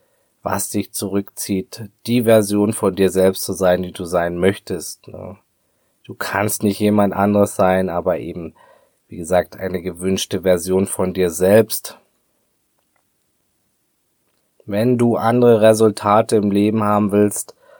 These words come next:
als du momentan hast, dann musst du andere Dinge tun, als die Dinge, die du bisher gemacht hast. Und das alles wird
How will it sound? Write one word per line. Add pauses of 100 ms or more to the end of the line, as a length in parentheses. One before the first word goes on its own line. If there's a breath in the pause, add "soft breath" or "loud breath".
(140 soft breath)
als
du
momentan
hast,
dann
musst
du
andere
Dinge
tun, (320)
als (480)
die
Dinge,
die
du
bisher
gemacht
hast. (500 soft breath)
Und
das
alles (160)
wird